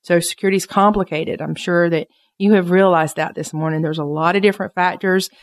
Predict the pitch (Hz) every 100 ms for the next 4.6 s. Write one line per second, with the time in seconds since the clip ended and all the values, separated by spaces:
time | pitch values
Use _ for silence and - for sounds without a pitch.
0 | _ _ - 170 - 180 170 185 185 185
1 | - 170 175 175 175 180 - 190 - 208
2 | 214 220 - - 320 - - 170 165 -
3 | - 175 196 247 - 226 214 208 196 190
4 | 185 185 254 262 -